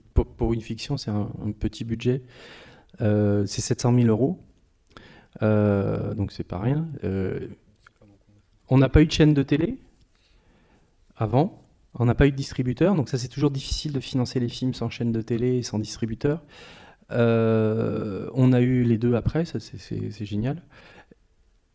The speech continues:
Et après, euh, on,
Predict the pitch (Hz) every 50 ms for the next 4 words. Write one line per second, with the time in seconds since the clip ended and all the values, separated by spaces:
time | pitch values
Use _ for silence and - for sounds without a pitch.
0 | _ _ _ _ - 135 127 123 123 120 - - - 160 180 190 180 160 139 135
1 | 131 127 127 127 123 123 - 135 127 123 123 123 123 120 120 120 120 117 117 117
2 | 113 113 113 113